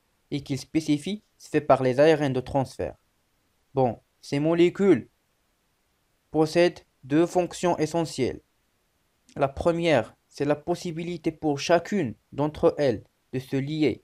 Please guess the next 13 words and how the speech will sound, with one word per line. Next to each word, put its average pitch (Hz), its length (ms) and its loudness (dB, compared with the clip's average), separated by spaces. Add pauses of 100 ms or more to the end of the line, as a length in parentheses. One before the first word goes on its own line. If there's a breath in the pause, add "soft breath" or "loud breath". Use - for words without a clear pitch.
(140)
à - 180 -8
un 104 120 -4
acide 101 240 -8
aminé 104 240 -6
spécifique. 123 720 -6 (1300)
Et 110 80 -8
la 117 100 -6
deuxième, 151 460 -2 (360)
c'est 135 120 -10
qu'il 143 200 -6
permet 180 460 2
la 127 120 2
reconnaissance 175 880 0